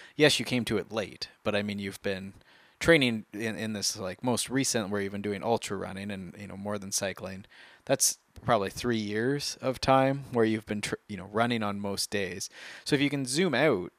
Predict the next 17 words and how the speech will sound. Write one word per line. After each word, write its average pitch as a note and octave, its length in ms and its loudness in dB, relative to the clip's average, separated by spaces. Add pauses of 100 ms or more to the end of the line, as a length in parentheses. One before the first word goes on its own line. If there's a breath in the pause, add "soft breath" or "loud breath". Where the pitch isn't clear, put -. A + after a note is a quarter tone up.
(140)
and A2+ 160 -4
look A2+ 200 -2
at G2+ 260 0
an A2 100 -4
off G#2+ 320 0
day, G2+ 300 -2
an G2 100 -6
off, G#2 460 -6 (320)
you G2 80 -12
know, F#2+ 160 -14 (100)
whatever, G2+ 460 -4
an G2+ 100 -10
off G#2 240 -8
week, A#2 360 -6
an G2 120 -8
off G2 300 -10
month, A2 500 -4